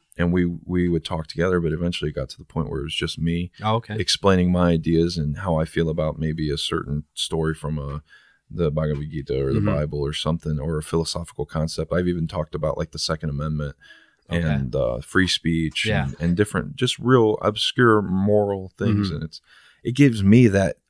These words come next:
Speaker 1: rather than just keeping it all up in my head, just festering, it, it, it le-, allows me to release it
Speaker 2: Right.
Speaker 1: and say what, how I feel about it. And if people comment on it, it's a, it's, it's the best.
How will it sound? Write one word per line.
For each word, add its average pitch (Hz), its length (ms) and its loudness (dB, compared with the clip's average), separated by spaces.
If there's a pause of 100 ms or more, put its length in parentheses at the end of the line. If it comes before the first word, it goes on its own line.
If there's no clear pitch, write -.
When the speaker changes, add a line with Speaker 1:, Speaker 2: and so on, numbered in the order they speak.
(220)
Speaker 1:
rather 117 280 6
than 117 120 8
just 98 180 2
keeping 95 260 2
it 90 80 4
all 87 180 6
up 87 140 0
in 90 80 4
my 78 160 0
head, 90 320 2
just - 200 -4
festering, 69 540 -2 (600)
it, - 520 -2
it, 85 180 0 (160)
it 92 240 2
le-, 95 280 2
allows 90 340 2
me 90 80 -4
to 73 60 -2
release 90 380 0
it - 140 2 (320)
Speaker 2:
Right. 98 220 -4
Speaker 1:
and 87 140 0
say 98 240 4
what, 98 160 6
how 95 200 2
I 90 60 2
feel 110 240 2
about 110 280 2
it. 123 120 -2 (300)
And 101 140 -2
if - 100 -4
people - 240 -2
comment 95 420 -2
on 92 180 -2
it, - 60 -8
it's - 160 -10
a, - 60 -10 (100)
it's, 80 220 -6
it's 90 380 2
the 69 100 -8
best. 78 460 -2